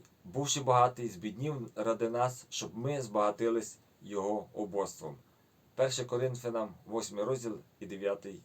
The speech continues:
вірш. «Отож я на долонях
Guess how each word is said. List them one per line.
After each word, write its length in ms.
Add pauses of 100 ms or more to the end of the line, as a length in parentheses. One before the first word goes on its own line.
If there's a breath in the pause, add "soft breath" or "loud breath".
вірш. 380 (880 soft breath)
«Отож 560
я 180
на 140
долонях 640